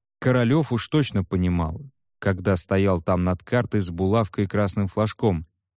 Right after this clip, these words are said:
что более высокая орбита Гагарина влечет за собой два принципиально важных следствия. Во-первых, космонавт приземлится в неправильном месте,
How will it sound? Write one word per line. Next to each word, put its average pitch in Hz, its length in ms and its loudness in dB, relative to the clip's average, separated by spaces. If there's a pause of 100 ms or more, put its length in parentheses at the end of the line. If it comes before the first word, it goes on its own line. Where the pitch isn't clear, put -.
(220)
что - 280 0
более 147 360 2
высокая 123 540 0
орбита 113 400 -2
Гагарина 104 720 0
влечет 92 500 0
за 110 140 0
собой 101 480 0
два 107 320 0
принципиально 135 800 0
важных 120 520 0
следствия. - 680 -4 (720)
Во-первых, 180 600 2
космонавт 147 640 0
приземлится 139 800 2
в 110 100 0
неправильном 135 540 2
месте, 101 560 -2